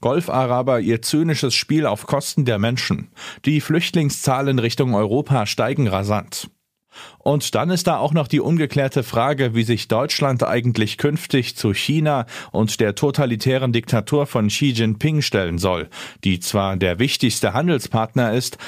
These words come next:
aber zugleich immer martialischer mit dem Säbel rasselt und die Welt nicht nur bei Corona nach Strich und Faden belügt.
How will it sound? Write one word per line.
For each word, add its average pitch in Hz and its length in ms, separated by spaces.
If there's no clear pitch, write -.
aber 127 240
zugleich 131 540
immer 160 340
martialischer 123 880
mit 110 280
dem 101 160
Säbel 120 380
rasselt 101 480
und - 320
die 95 140
Welt 127 320
nicht 127 260
nur 120 140
bei 98 160
Corona 113 580
nach 101 240
Strich - 380
und 113 160
Faden 95 380
belügt. 98 580